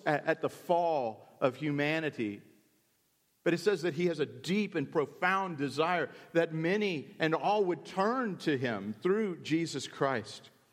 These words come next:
For he said he sent his son into the world that we might believe in his son and find this hope. So know this about this God, this judge that we had.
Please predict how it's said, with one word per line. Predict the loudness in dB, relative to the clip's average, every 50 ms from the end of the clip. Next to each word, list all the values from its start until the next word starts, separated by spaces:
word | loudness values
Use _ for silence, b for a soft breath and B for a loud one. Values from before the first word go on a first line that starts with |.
| _ _
For | 0 2 2
he | 2 2 0
said | 0 0 0 0
he | 0 -2
sent | -4 -4 -2 2 2 2 2 0
his | -2 -2 -2 -2
son | -2 0 0 0 0 0
into | 0 0 0 0 0 -2 -2 -2 0 0 0
the | 0 0
world | 0 2 2 2 2 0 -2 -6 B B B B B
that | 2 2 2
we | 2 0 0
might | 0 0 -2 -2 0
believe | 0 0 2 2 0 -2 -2 -2 -2
in | -2 -2
his | -2 -2 -2 -4
son | -4 -4 -2 -2 -2
and | 0 0 -2 -2 -4
find | -6 -4 -2 -2 0 0 0 -2 -2 -2
this | -2 0 0 0 0 0 0
hope. | 0 0 0 0 -4 -8 B B B B B
So | 2 2 2
know | 2 2 0 2 2 2 2
this | 0 0 0 0 0 -2
about | -2 0 0 0 0 -2 -2
this | -4 -4 -4 -2
God, | -2 -2 0 -2 -2 -6 -10 -10 -6 -4
this | -4 -4 -4
judge | -4 -2 0 0 0 0 -2 -2 0
that | 0 2
we | 2 0 -2
had. | 0 0 -2 -2 -4